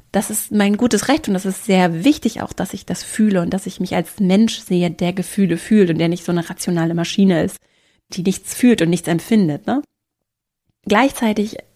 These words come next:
kann es allerdings auch schon sehr helfen, im Umgang mit diesen Gefühlen zu erkennen,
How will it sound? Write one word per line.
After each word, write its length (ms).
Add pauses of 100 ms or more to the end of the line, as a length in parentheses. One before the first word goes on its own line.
(500)
kann 180
es 120 (180)
allerdings 380
auch 60
schon 220
sehr 260
helfen, 520
im 120
Umgang 480
mit 120
diesen 220
Gefühlen 360
zu 120
erkennen, 580